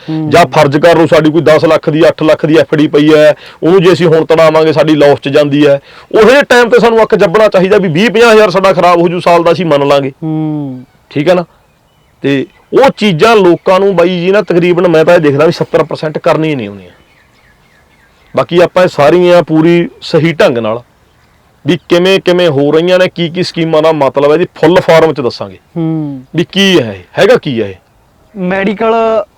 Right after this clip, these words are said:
Speaker 1: ਬਾਰੇ ਕੋਈ ਜਾਣਕਾਰੀ ਦੇਣ ਦੇ ਲਈ ਕਿਹੜੇ ਡਾਕਟਰ ਆਉਂਦੇ ਨੇਗੇ?
Speaker 2: ਬਾਈ ਜੀ ਡਾਕਟਰ ਆਪਾਂ ਇਹੋ ਜਿਹੇ ਪੇਸ਼ ਕਰਾਂਗੇ ਵੀ ਸੁਣਨ ਵਾਲੇ ਬੰਦੇ ਵੀ ਰਹਿ ਜਾਣਗੇ, ਇਕੱਲਾ ਐ ਨਹੀਂ ਹੈਗਾ ਵੀ ਸਾਹਮਣੇ ਆਪਾਂ ਆਹ ਚੀਜ਼ਾਂ ਕਰਕੇ ਦਿਖਾਤੀਆਂ ਵੀ ਆਏ ਆ।
Speaker 1: ਹੂੰ।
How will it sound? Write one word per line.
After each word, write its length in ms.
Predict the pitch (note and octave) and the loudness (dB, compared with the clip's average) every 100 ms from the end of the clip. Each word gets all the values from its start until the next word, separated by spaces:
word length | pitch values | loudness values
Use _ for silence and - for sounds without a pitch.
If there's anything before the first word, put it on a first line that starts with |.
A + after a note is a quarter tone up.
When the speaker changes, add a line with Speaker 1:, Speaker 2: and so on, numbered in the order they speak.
| _ | _
Speaker 1:
ਬਾਰੇ 480 | F#3 G3 G3+ G3+ G3+ - _ _ _ _ - | -6 -4 -2 0 -2 -6 _ _ _ _ -8
ਕੋਈ 120 | A3 | -4
ਜਾਣਕਾਰੀ 680 | E3+ F#3 F3 F#3+ F#3 G3 G3 | -4 -4 -4 -4 -4 -4 -4
ਦੇਣ 280 | E3 F3 F3 | -2 -2 -2
ਦੇ 160 | F3 E3 | -2 -2
ਲਈ 320 | D3+ D3+ D3+ _ _ _ _ _ - | -2 -6 -8 _ _ _ _ _ -8
ਕਿਹੜੇ 260 | G3 A3+ | -4 -2
ਡਾਕਟਰ 280 | G#3 F#3+ G3+ | -2 -6 -6
ਆਉਂਦੇ 260 | F3 D#3+ D#3+ | -4 -4 -4
ਨੇਗੇ? 300 | D#3+ D#3+ D#3 | -4 -4 0
Speaker 2:
ਬਾਈ 160 | D#3 | 0
ਜੀ 120 | E3+ G3+ | 0 -4
ਡਾਕਟਰ 440 | - D3+ - E3 F3 F#3 F#3+ - - D3 | 0 0 0 2 4 4 4 0 -4 -6
ਆਪਾਂ 300 | - F#3+ G3 | 0 2 4
ਇਹੋ 220 | E3+ F3 | 4 4
ਜਿਹੇ 140 | G3 | 2
ਪੇਸ਼ 280 | F#3+ F3 - | 2 -2 0
ਕਰਾਂਗੇ 480 | D3+ B2+ B2 D3 C#3 - | -2 -2 -4 -6 -8 -4
ਵੀ 60 | F3 | -4
ਸੁਣਨ 400 | - D#3 F3+ G3 | 0 0 2 2
ਵਾਲੇ 160 | G3+ | 2
ਬੰਦੇ 240 | G3+ G3+ G#3 | 2 2 2
ਵੀ 100 | G#3+ | 2
ਰਹਿ 200 | G3+ G#3 | 2 4
ਜਾਣਗੇ, 280 | A3 G#3+ G3+ G3+ | 2 4 2 2
ਇਕੱਲਾ 460 | F#3+ F#3+ F#3+ G3 | 0 2 2 4
ਐ 140 | G3 G3 | 2 2
ਨਹੀਂ 140 | F3+ | 2
ਹੈਗਾ 160 | D#3+ F#3 | 2 2
ਵੀ 120 | F3 | 2
ਸਾਹਮਣੇ 320 | F3 G3 G3+ | 2 2 0
ਆਪਾਂ 240 | F3+ F3 | 0 0
ਆਹ 60 | F#3 | 0
ਚੀਜ਼ਾਂ 280 | F3+ D#3+ E3+ | 0 -2 0
ਕਰਕੇ 240 | E3 F3 | 0 0
ਦਿਖਾਤੀਆਂ 420 | D#3+ G3+ E3 E3+ | -2 0 0 -2
ਵੀ 120 | D#3+ D3+ | -2 -2
ਆਏ 240 | A2+ G2+ | -2 -6
ਆ। 60 | G2 E3 | -12 -8
Speaker 1:
ਹੂੰ। 500 | E3 D#3+ D3+ B2+ | -4 -4 -6 -10